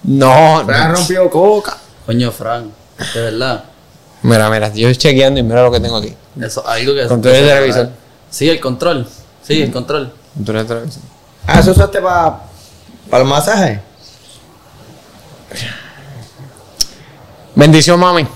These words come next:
Speaker 1: Tú que estás viendo esto. <laughs> Tú que estás viendo esto.
Speaker 3: <laughs> Mira, vamos a empezar con eso de los masajes.
Speaker 1: Tengo miedo.
Speaker 3: Ay, no, no, no. No es nada malo, pero ajá. Este, tiene que ver con pareja.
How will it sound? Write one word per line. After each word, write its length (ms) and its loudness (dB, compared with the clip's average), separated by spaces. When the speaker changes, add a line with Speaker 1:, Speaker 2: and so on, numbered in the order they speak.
Speaker 1:
Tú 120 2
que 80 4
estás 200 -2
viendo 280 0
esto. 320 0
<laughs> 100 4
Tú 100 4
que 80 6
estás 260 2
viendo 300 4
esto. 240 0
Speaker 3:
<laughs> 80 -2
Mira, 180 -6
vamos 160 -4
a 60 -2
empezar 400 -6
con 160 0
eso 180 -6
de 60 -10
los 100 -4
masajes. 540 -4
Speaker 1:
Tengo 260 6
miedo. 340 0
Speaker 3:
Ay, 340 -6
no, 160 -10
no, 220 -10
no. 100 -14
No 80 -10
es 60 -8
nada 180 -4
malo, 400 -8
pero 200 -6
ajá. 240 -10
Este, 680 -4
tiene 200 -8
que 80 -6
ver 100 -4
con 140 -4
pareja. 400 -4